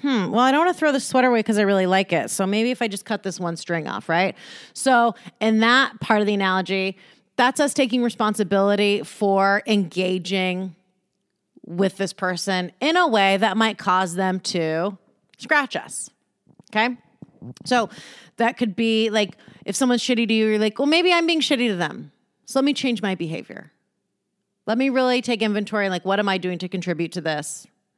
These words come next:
How am I, how am I volleying this back to them, right? What, what am I doing for this?" So in the sweater analogy, you have the string and you'd be like, "Oh, it's scratching me." You try to tuck it down. That doesn't work. Hmm.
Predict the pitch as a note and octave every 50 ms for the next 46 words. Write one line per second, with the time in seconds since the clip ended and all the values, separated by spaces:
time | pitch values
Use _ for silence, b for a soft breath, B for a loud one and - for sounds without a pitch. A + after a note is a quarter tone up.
0 | _ _ _ _ _ _ _ _ _ _ _ _ _ _ _ - - G#3+ A3 A3
1 | G#3 G#3 G3 G3 G3 F3 - - D#3 G#3 G#3+ G#3 G#3+ G#3 G3+ D#3+ F#3 F3 F3 F#3
2 | F#3+ F#3+ F#3 F3+ F3+ F3 F3 F3 E3 - - D#3+ C3 C3+ - - D#3+ - - G2
3 | - A#2+ C3+ D#3 E3 E3+ A2+ A#2+ B2 - G3+ G3+ F#3 F3+ G3 G#3+ G#3 G#3+ G#3 G3
4 | F#3+ F3+ E3 F3+ F3 E3+ E3+ - - E3+ E3 - B B B B B - - B3+
5 | B3 A3+ A3 A3 G#3+ G#3+ - G3 G#3+ G#3+ G3+ - B3 A#3 A#3 A#3 A3+ A3 A3 G#3+
6 | G3+ F3+ A3 G#3+ G#3+ G#3 G#3 F3+ - _ _ - - G3+ G3 G#3 - - A3+ A3
7 | G#3+ A3 G#3+ G#3 G#3 G3 G#3+ A3+ A#3+ B3 E4 E4+ E4+ - - D#4 C#4 C#4+ C#4+ -
8 | D4 C4+ C4+ C4+ C4+ C4+ C4+ A#3+ A#3+ B3+ - - C#4+ C4+ C4 - C#4 C4+ - C4+
9 | A3+ G#3 A#3+ A#3 A3+ A3+ A3+ A3+ A#3 A3+ A3 A3+ G#3+ A3 A#3 F#3 E3+ G#3 G#3+ G#3+
10 | G#3+ G#3+ - - B3 C4 A#3+ G#3+ F#3+ E3 D#3 D#3